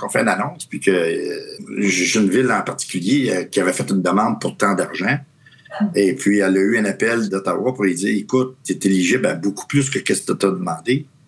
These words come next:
Speaker 1: Il dit, « Pourquoi tu ne ferais pas ta demande ? » Ça fait que lui, quand il m'a annoncé ça, il était doublement heureux, là, parce qu'il dit, « Regarde, ils ont pris le temps de m'appeler pour me dire, » parce que c'est sûr qu'on essaie de suivre les dossiers, les demandes des villes, mais on n'est pas au courant des, des détails, hein.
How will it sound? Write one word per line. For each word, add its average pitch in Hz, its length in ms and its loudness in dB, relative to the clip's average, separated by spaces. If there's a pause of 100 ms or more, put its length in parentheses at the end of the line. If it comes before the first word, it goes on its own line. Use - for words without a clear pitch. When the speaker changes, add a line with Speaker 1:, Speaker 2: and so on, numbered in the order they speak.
(360)
Speaker 1:
Il 90 100 2
dit, « - 140 -4
Pourquoi - 260 -2
tu - 180 -4
ne - 40 -10
ferais - 260 -2
pas - 100 -2
ta - 120 0
demande ? » 127 440 -2
Ça - 140 -6
fait 127 120 -2
que - 120 -4
lui, 131 100 4
quand 120 220 0
il 107 80 0
m'a 107 80 2
annoncé 101 360 -2
ça, 170 340 0 (680)
il 92 160 2
était 98 500 2 (400)
doublement 110 540 0 (220)
heureux, 113 420 2
là, 107 160 -6 (100)
parce - 140 -10
qu'il 82 180 -4
dit, « 87 220 -6
Regarde, 107 460 0
ils 98 60 4
ont 98 120 0
pris 113 140 0
le 101 100 -2
temps 139 160 2
de 131 100 2
m'appeler 110 380 0
pour 117 140 -4
me 98 120 2
dire, » 135 340 0
parce - 120 -6
que 104 100 0
c'est 113 140 0
sûr 170 220 0
qu'on 120 160 0
essaie 107 240 0
de 98 100 2
suivre 127 400 2
les 98 120 2
dossiers, 98 600 -2
les 107 80 4
demandes 104 320 2
des 90 160 0
villes, 104 220 -2 (380)
mais 98 100 2
on 98 100 4
n'est 101 160 2
pas - 180 0
au 151 120 2
courant 110 320 0
des, 95 180 2
des 90 180 2
détails, 92 600 -2
hein. 95 120 -8